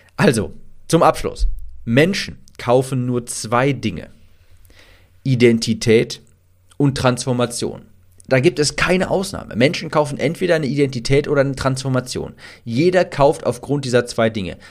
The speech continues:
Man möchte entweder seine Identität stärken, eine neue Ident-, Identität haben, sich aus Schmerzen freikaufen. Ja? Man kauft ein Coaching-Produkt, um sich aus Schmerzen freizukaufen und oder einen Wunschzustand zu erreichen.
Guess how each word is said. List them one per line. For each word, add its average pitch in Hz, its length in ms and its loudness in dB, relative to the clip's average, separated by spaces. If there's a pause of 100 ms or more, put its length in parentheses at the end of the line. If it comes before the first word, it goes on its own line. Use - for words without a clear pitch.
(100)
Man 123 100 -2
möchte 135 220 2
entweder 175 340 0
seine 135 180 2
Identität 131 540 -2
stärken, - 520 -2
eine 113 180 0
neue 120 180 4
Ident-, 117 340 -6
Identität 110 520 0
haben, 151 280 0 (340)
sich 127 220 -4
aus 110 200 -4
Schmerzen 151 840 0
freikaufen. 156 800 -4
Ja? 123 220 -2
Man 113 160 -4
kauft - 340 -2
ein 127 140 -4
Coaching-Produkt, 143 680 -4 (200)
um 147 160 -4
sich 127 100 -4
aus 113 100 -2
Schmerzen 131 460 2
freizukaufen 139 840 0 (400)
und 190 360 0
oder 151 360 2
einen 120 320 0
Wunschzustand 123 760 -2
zu - 100 -8
erreichen. - 500 -6